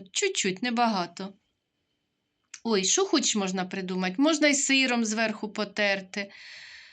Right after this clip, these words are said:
Вже лишнє не, голов-, головне гарбуз.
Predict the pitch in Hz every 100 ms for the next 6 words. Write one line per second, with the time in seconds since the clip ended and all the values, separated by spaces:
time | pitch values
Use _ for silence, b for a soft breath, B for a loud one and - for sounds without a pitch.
0 | B B B _ 226 254 302 285 277 247
1 | 233 233 311 349 359 370 427 427 320 285
2 | 196 165 165 - -